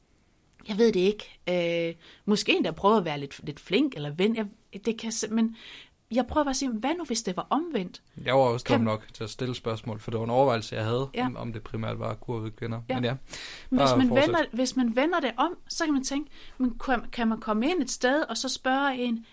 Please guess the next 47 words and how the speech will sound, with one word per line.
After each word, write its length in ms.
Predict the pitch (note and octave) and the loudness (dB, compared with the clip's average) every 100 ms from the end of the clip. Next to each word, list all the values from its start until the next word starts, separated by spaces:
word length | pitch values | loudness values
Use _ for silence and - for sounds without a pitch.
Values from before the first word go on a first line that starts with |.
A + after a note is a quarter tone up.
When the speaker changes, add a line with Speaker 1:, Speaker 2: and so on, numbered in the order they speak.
| - | -2
Speaker 1:
'Er 60 | A#3+ | 0
du 140 | A#3+ | 2
for 140 | A3 - | -2 -4
tyk 360 | - F#4 G4 | -4 -4 -2
til 120 | - G3 | -4 -4
at 60 | |
arbejde 420 | - E3+ F3 E3 | -6 -8 -8 -10
her? 100 | E3+ | -10
Er 100 | - | -8
du 100 | A3+ | -2
ikke 140 | D4+ D#4 | -2 -2
lidt 120 | E4+ | -6
for 120 | - | -6
tyk 300 | A#3 - - | -6 -6 -6
til 120 | - | -6
at 60 | A3+ | -6
arbejde 440 | G3 A#3+ B3+ G#3+ - | -4 -6 -6 -8 -12
her?'" 240 | - B3+ G3 | -8 -8 -6
Speaker 2:
Mm. 220 | B2+ A#2+ A2 G#2+ - - - - - - - - | -6 -6 -6 -10 -16 -20 -20 -20 -20 -20 -10 -2
Speaker 1:
Det 240 | B3+ C#4 B3+ | 2 4 4
er, 500 | G3+ F#3 F3+ F3+ F#3 - | 4 4 4 2 -2 -4
altså, 280 | F3+ - E3 - _ _ _ C4 | -2 -2 -6 -14 _ _ _ 0
det 60 | |
er 40 | C4 | 4
i 20 | |
hvert 180 | A3 - | 4 2
fald 120 | A#3+ | 0
ikke 140 | B3 | -2
politisk 340 | A#3+ A3 A#3 - | -2 0 -2 -4
korrekt, 380 | - F3+ G#3+ - | -4 -4 -4 -8
og 120 | G3 | -4
det 140 | A#3+ | 0
vil 120 | B3 | 2
man 120 | A3 F#3 | 2 0
nok 240 | G3 A3 | -2 -2
ikke 160 | A3 G#3+ | -4 -6
gøre. 320 | E3+ E3+ F#3+ - _ _ - | -10 -8 -10 -12 _ _ -6
Men 100 | G#3+ | -6
fordi 260 | G#3 A3 C4+ | -4 -4 -2
man 180 | A3 | -2
så 140 | G3 G#3 | -2 -4
er 140 | G3+ | -6
tynd, 280 | G3+ - C#4 - - - | -8 -8 -8 -10 -20 -10
så 200 | - C#4+ | -8 -4
må 120 | D4 | -2
man 220 | A3 G3+ | 0 -2
godt, 480 | G3 A#3+ B3+ - - | -4 -6 -2 -4 -4